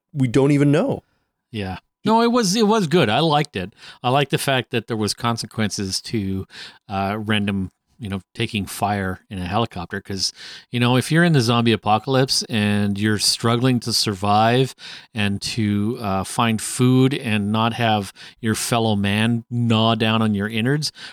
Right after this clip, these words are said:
Speaker 2: when you see a helicopter go by, what do you do? You shoot at it.
Speaker 1: <laughs>
Speaker 2: 'Cause
Speaker 1: Sure.
Speaker 2: fuck them.
Speaker 1: <laughs> 'Cause, 'cause those guys got a helicopter. <laughs>
Speaker 2: 'Cause they got a helicopter.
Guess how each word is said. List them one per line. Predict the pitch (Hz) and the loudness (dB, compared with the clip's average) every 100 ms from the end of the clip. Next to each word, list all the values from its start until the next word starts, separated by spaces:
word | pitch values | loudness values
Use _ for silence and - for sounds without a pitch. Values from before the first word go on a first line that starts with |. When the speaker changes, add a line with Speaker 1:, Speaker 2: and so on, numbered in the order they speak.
| _ | _
Speaker 2:
when | 123 | 2
you | 175 | 4
see | 190 - 147 | 4 4 2
a | |
helicopter | 120 139 151 170 165 175 156 170 | 4 0 0 0 0 -2 -4 -4
go | 147 170 | 2 4
by, | 165 180 180 _ _ - | 4 2 0 _ _ -2
what | 190 | 2
do | |
you | 214 226 | 2 2
do? | 285 104 - _ _ _ _ _ | 0 -2 -6 _ _ _ _ _
You | 151 247 | 0 2
shoot | 233 233 302 339 | 4 4 6 6
at | 147 90 | 4 0
it. | 80 - - - - | -6 -14 -16 -16 -2
Speaker 1:
<laughs> | 349 - 262 - | 0 0 -2 2
Speaker 2:
'Cause | 170 151 | 2 4
Speaker 1:
Sure. | - 226 | 2 2
Speaker 2:
fuck | 262 - | 2 2
them. | 269 311 147 | 2 4 0
Speaker 1:
<laughs> | - - - - - 208 - | -6 -10 -2 -2 -2 -8 -6
'Cause, | 147 - - - 196 - | -6 -6 -10 -16 -16 -12
'cause | - | -4
those | 233 247 | 0 2
guys | 226 139 | 2 0
got | 139 139 | 2 4
a | |
helicopter. | 143 202 294 101 87 98 95 - - | 4 2 0 -2 -2 -4 -4 -6 -6
<laughs> | 285 | -2
Speaker 2:
'Cause | - 135 | 2 2
they | 127 180 | 2 2
got | 233 | 4
a | 254 | 4
helicopter. | 233 277 240 175 127 107 85 | 4 4 2 2 2 0 -6